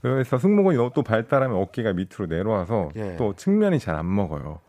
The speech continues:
Speaker 2: 맞아요.
Speaker 1: 맞아요.
Speaker 2: 오, 어떻게 이렇게 정확하게.
Speaker 1: <laughs>
Speaker 2: 아니, 대충 딱 보셨는데, 왜냐면 제가 자켓까지 입고 있는데.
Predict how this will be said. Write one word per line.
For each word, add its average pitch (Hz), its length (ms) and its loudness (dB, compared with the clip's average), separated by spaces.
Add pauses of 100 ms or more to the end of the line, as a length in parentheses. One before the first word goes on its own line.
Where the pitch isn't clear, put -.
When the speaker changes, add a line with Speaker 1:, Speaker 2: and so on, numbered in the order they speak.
Speaker 2:
맞아요. 147 540 2
Speaker 1:
맞아요. 90 100 -2
Speaker 2:
오, 151 320 4
어떻게 202 260 2
이렇게 156 200 4
정확하게. 190 680 4 (240)
Speaker 1:
<laughs> - 180 -20
Speaker 2:
아니, 196 220 4
대충 226 380 4
딱 269 180 2
보셨는데, 202 480 2
왜냐면 180 300 2
제가 165 180 2
자켓까지 226 580 -2
입고 156 200 -2
있는데. 110 840 -4